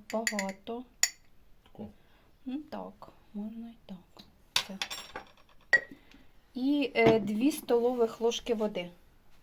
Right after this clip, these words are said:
Speaker 1: Бо ми перший раз робили, ми по рецепту просто з інтернету брали, але,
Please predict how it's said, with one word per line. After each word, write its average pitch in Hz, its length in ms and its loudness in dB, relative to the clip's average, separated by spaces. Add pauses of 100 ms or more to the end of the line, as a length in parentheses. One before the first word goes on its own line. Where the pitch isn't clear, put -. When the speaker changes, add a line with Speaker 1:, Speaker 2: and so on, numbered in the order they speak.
(520)
Speaker 1:
Бо 233 120 8
ми 262 120 4
перший 262 300 4
раз 247 240 2
робили, 320 320 2
ми 302 100 6
по 262 120 -2
рецепту 240 440 0
просто 240 340 0
з 220 60 -6
інтернету 262 540 0
брали, 220 440 6
але, 240 500 2